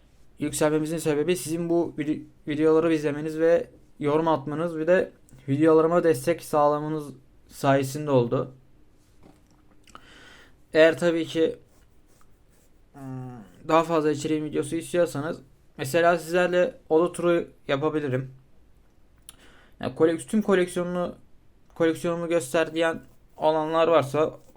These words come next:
koleksiyonunu da gösteririm. Ya böyle videolar da hazırlayabilirim. Ya istediğiniz videolar varsa yorumlara yazın. Ben seve seve yaparım.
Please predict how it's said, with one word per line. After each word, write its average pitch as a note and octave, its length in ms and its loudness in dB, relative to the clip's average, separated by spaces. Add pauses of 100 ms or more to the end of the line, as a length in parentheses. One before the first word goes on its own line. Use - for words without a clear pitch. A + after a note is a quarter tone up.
(640)
koleksiyonunu D#3 560 -2
da D3+ 60 -2
gösteririm. B2 540 -4 (1400)
Ya - 160 -2
böyle F3 200 4
videolar F3 400 4
da C#3+ 60 2
hazırlayabilirim. A#2+ 680 -4 (1300)
Ya - 100 -10
istediğiniz D3+ 440 -4
videolar D#3+ 400 -2
varsa E3 420 -2
yorumlara D3+ 460 -2
yazın. D#3+ 320 -2 (1700)
Ben B2 80 -4
seve D#3+ 260 0
seve C#3+ 220 -2
yaparım. C3+ 440 -4